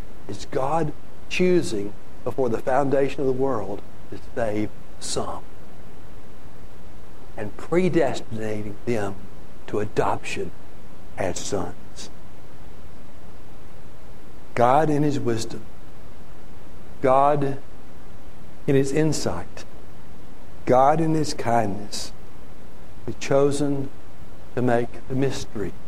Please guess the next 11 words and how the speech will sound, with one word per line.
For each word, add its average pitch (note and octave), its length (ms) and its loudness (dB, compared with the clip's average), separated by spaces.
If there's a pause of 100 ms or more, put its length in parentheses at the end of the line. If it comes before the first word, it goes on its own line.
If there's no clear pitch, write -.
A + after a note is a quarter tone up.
(180)
clear F#2 420 0 (600)
to F#2 120 -2
us. - 380 -2 (1400)
And D#3 120 -2
my C#3 100 2
wife A2 340 2
loves G#2+ 300 2
a G#2 60 -2
good G2+ 180 0
mystery G#2 400 -2
story. - 240 -4